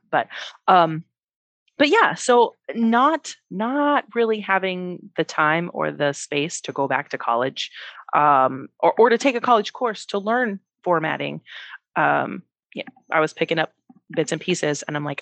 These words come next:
"I need to see what's going on right now," because I picked up a couple of courses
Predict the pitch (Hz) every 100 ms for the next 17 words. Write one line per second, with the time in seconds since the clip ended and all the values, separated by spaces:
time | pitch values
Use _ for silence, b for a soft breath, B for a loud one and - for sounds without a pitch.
0 | - 156 156 151 156 - 151 139 139 -
1 | 131 - 147 139 139 135 131 135 - 160
2 | 151 - 151 - 147 - - B B 208
3 | - 311 294 240 - 220 202 185 - 156
4 | - 381 453